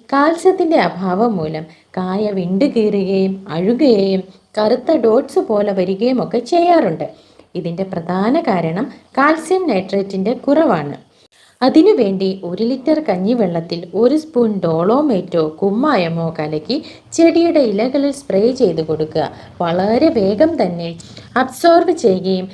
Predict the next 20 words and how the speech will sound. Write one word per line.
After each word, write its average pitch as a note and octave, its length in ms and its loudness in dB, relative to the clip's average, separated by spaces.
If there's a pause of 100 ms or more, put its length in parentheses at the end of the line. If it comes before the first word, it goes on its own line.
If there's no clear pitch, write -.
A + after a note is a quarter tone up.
(220)
കാൽസ്യം D#4+ 580 4
നൈട്രേറ്റിൻ്റെ C4+ 680 2
അഭാവം C#4+ 460 0
മൂലം A3 320 0
ഉണ്ടാകുന്ന G#3+ 540 -2
പ്രശ്നം F3+ 340 -4 (100)
പരിഹരിക്കപ്പെടുന്നതുമാണ്. A3 1300 0 (340)
വളർച്ചയെത്തിയ D#4 720 2 (120)
ചെടികളിൽ D#3+ 440 -4 (200)
ഫംഗൽ A#3+ 360 2 (120)
രോഗം E4+ 340 4
മൂലം F#3 340 -2
പെട്ടെന്ന് D#4+ 540 0
നശിച്ചു A3 400 -4
പോകുന്ന F3+ 320 0 (120)
സാഹചര്യം F#3+ 640 0
ഉണ്ടാകാറുണ്ട്. F#3 680 -2 (600)
ഒരു C#4 200 4
ലിറ്റർ D4+ 380 0
കഞ്ഞിവെള്ളത്തിൽ G3 680 -2